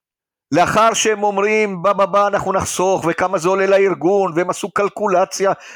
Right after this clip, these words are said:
בדיוק כמו שאתה אומר, אגב, כמו שאני, כשעבדתי בנייס, והתמחיתי ב-, ב-K C S, ב-, אה, אה, ב-Knowledge Ser-, אה, אה, Cent-, Services, אה, שאמרתי שאם אנחנו נעשה ניהול ידע, אה, אנחנו נוכל, אה, לייעל, כי ידעתי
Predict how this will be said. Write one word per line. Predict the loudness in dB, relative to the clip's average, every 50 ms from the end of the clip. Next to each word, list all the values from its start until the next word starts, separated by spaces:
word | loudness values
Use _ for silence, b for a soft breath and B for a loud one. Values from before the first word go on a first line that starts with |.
| B -8
בדיוק | -4 -4 -4 -2
כמו | -2 -4
שאתה | -4 -4 -4 -2 -2
אומר, | -2 -2 0 0 -2 0
אגב, | 0 -2 -2 -4 -4
כמו | -6 -6
שאני, | -4 -2 -2 -2 -2 -2 -2 -4 -4
כשעבדתי | -4 -2 0 0 0 0 0 -2 -4 -4 -8 -8
בנייס, | -4 -4 -2 0 0 0 0 -2 -4 -8 B B B B B B B
והתמחיתי | -6 -6 -6 -4 -4 -4 -6 -4 -2 -4 -4 -4 -4 -6
ב-, | -4 -2 -2 0 0 -2 -4 _ _ _ _ _ _ -8
ב-K | -6 -4 -4 -4 -4 -2 -2 -2
C |
S, | 0 2 2 0 0 -2 -4 -2
ב-, |
אה, | -2 0 0 0 -2 0
אה, | 0 0 0 0 -2 -2 -4 -2
ב-Knowledge | -2 0 0 0 0 -2 -2 0 0 -2 -2 -2 -2
Ser-, | 0 0 2 2
אה, | 0 0 -2
אה, | -2 -4 -6 -6 -6 -8
Cent-, | -8 -6 -6 -6 -6 -8 -10 -6 -4 -2
Services, | -2 -2 -2 -2 -2 -2 -2 -2 -4 -8 b b b b b b b b b -8
אה, | -6 -4
שאמרתי | -4 -2 -2 0 0 0 0 0 -2 -4 -4 -6
שאם | -4 -4 -4 -2 -2
אנחנו | -4 -4 -4 -4 -4
נעשה | -6 -4 -4 -4 -4 -4
ניהול | -4 -4 -2 0 0 2
ידע, | 2 0 0 0 0 0 0 -2 b b b b _ -2
אה, | 0 0 0 0
אנחנו | 0 -2 -4 -6 -6 -8
נוכל, | -8 -8 -6 -4 -2 0 0 0 0 2
אה, | 2 2 2 0 0
לייעל, | 0 0 0 0 0 0 2 0 0 -2
כי | -2 -4
ידעתי | -4 -2 -2 -4 -6